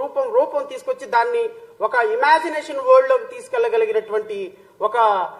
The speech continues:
అత్యద్భుతమైనటువంటి కల్పిత, ఊహా కల్పితమైనటువంటి వ్యవస్థను సృష్టించేటువంటి మంత్రులు ఎవరయ్యా అంటే నారా లోకేష్ వస్తారు. ఇంతకు మించి ఇంకొక ఆవిడ ఉంది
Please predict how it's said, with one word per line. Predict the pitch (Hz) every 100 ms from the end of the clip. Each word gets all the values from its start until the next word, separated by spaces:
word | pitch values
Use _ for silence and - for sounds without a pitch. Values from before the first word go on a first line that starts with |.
| -
అత్యద్భుతమైనటువంటి | 220 - 277 - 311 - 294 277 269 269
కల్పిత, | 269 294 330 370 359 277
ఊహా | 311 320 302 277
కల్పితమైనటువంటి | 254 254 262 - 247 453 226 226 - - - - -
వ్యవస్థను | - 226 285 330 294
సృష్టించేటువంటి | 539 - 523 523 480 466 466
మంత్రులు | 403 427 359 262 233 214
ఎవరయ్యా | 226 233 208
అంటే | 196 262 254 190 - - -
నారా | 185 196
లోకేష్ | 165 156 156 -
వస్తారు. | - - _ _ _ _ _ _ _ _ _ _ _ _ _ _ _ _ _ _ _ _ _ _ _ _ _ _ _ _ _ _ _ _
ఇంతకు | 381 440 - -
మించి | 508 494 311
ఇంకొక | 269 202 240
ఆవిడ | 226 233
ఉంది | 220 185